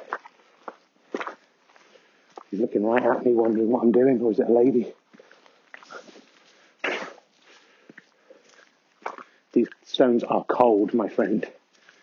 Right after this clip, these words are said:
And I've still got quite a long way to go. There is a dog walker, but, uh, the stone Stasi played it wrong. Heading right into the corner, even if it were to turn and come diagonally. That dog walker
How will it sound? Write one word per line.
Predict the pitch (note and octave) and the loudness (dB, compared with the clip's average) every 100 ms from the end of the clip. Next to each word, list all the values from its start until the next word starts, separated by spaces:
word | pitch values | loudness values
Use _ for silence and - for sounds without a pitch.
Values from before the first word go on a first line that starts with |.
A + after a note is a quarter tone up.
| _ _ _ | _ _ _
And | A2+ | -6
I've | G#2 - | -6 -4
still | B2+ A2+ | -2 0
got | - | -2
quite | - C3 | -2 0
a | |
long | A#2+ | 2
way | A#2 | 2
to | - | 2
go. | B2+ | 2
There | B2 C#3+ | 4 4
is | C#3 | 4
a | |
dog | D3 B2+ | 4 4
walker, | D3 - C#3+ | 4 4 0
but, | A2+ B2+ - - | 2 -2 -2 -4
uh, | G#2+ G#2+ - - - - - _ _ - | 0 0 -2 -12 -20 -20 -20 _ _ -6
the | - | -2
stone | - B2 B2+ | 2 2 2
Stasi | - C3 B2+ A2 C3 B2 B2 - | 2 4 4 4 2 2 -2 -4
played | - B2+ C3+ | 0 2 2
it | C3+ | 2
wrong. | B2 G2+ G#2+ - - _ _ - _ _ _ _ _ _ | 2 2 -2 -6 -20 _ _ -20 _ _ _ _ _ _
Heading | B2+ A#2+ A#2+ A#2 - - | 2 2 2 0 -2 0
right | A2 C3 C3 A2+ | 4 4 4 0
into | A2 A#2 | 0 0
the | |
corner, | A#2 C#3 A#2+ B2 A#2 - _ _ _ - | 2 2 2 2 -2 -8 _ _ _ 0
even | B2+ B2 | 2 4
if | B2 | 2
it | B2 | 0
were | - | 0
to | - | -2
turn | - C3 B2 | 2 4 4
and | A2 | 4
come | C3 B2 G#2 | 4 4 4
diagonally. | A#2 A#2+ A#2 A2 G#2+ - - _ _ _ _ - - - _ - - - - _ | 4 4 2 0 -2 -4 -20 _ _ _ _ -20 -20 -20 _ -20 -20 -20 -20 _
That | A2+ G#2 _ - | -6 -6 _ -10
dog | A#2 F#2 | -6 -4
walker | F#2+ - - | -6 -6 -10